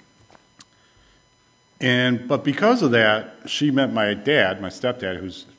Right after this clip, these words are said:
a great guy, love him a lot, when I was about four, and they got married when I was five, and I got a father,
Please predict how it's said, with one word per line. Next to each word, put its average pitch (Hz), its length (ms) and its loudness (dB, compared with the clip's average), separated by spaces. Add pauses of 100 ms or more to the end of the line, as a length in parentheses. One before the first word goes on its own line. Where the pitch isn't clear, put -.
a 104 60 -20
great 190 340 0
guy, 87 360 -8 (120)
love 113 280 -4
him 120 180 -2
a 87 60 -8
lot, 117 440 -6 (1900)
when 117 180 -2
I 113 220 4
was 107 200 -6
about 95 260 -4
four, 113 600 -4 (240)
and 123 100 -2
they 123 80 2
got 120 200 2
married 107 280 -2
when 113 80 -6
I 98 120 -2
was 92 120 -8
five, 107 480 -4 (720)
and 123 140 -2
I 123 80 0
got 110 180 -4
a 123 40 -8
father, 117 420 -8